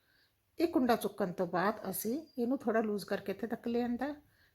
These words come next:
ਤੇ ਜਿਹੜਾ ਪਹਿਲਾ ਤੇ ਦੂਜਾ ਕੁੰਡਾ ਹੈ, ਦੋਨਾਂ ਦਾ ਪਹਿਲਾ ਤੇ ਦੂਜਾ, ਦੋਨਾਂ ਦਾ ਅਸੀਂ ਆ ਦੇਖੋ ਬੈਕ ਲੂਪ ਤੋਂ ਦੋਨਾਂ ਨੂੰ ਅਸੀਂ ਦੋਨਾਂ ਦਾ ਇੱਕ ਕਰ ਦੇਣਾ।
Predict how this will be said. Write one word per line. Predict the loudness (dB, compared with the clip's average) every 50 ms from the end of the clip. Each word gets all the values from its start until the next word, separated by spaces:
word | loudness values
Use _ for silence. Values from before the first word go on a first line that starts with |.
| _ _ 0
ਤੇ | 4 6
ਜਿਹੜਾ | 8 8 8 6
ਪਹਿਲਾ | 4 2 -4 -18 _ 2 4 4 6 6 6 6
ਤੇ | 6 6 2
ਦੂਜਾ | 0 0 -2 0 0 0 0
ਕੁੰਡਾ | 2 0 0 2 4 4
ਹੈ, | 2
ਦੋਨਾਂ | 2 0 0 0 2 4 4 4 4 2
ਦਾ | 2 2 2 2 2 0 -2 -8 _ _ _
ਪਹਿਲਾ | -4 -2 0 2 2 2 2
ਤੇ | 2 0 -4
ਦੂਜਾ, | -4 -2 -4 -4 -4 -8 -12 -14 -16 -18 _ _ _ _ _ _ _ _ _ _ _ _ _ -2
ਦੋਨਾਂ | 2 4 4 6 6 6 6
ਦਾ | 6 4 4
ਅਸੀਂ | 2 0 -2 -2 -2 -2 -4 -8 _ -4
ਆ | -4
ਦੇਖੋ | -4 -4 -2 0 0
ਬੈਕ | 0 0 2 8 10 10 10 10 8 4
ਲੂਪ | 2 2 2
ਤੋਂ | 2 2 2
ਦੋਨਾਂ | 4 2 2 2 2 0
ਨੂੰ | -2 -4 -4 -6 -8 -4
ਅਸੀਂ | -2 -2 -2
ਦੋਨਾਂ | -2 -2 -4 -4 -2 -2
ਦਾ | -2 0 -2 -2 -2 -6 -12 _ _ -4
ਇੱਕ | -4 -2 0 -2
ਕਰ | 0 0 0
ਦੇਣਾ। | -2 -2 -6 -10 -12 -14 -18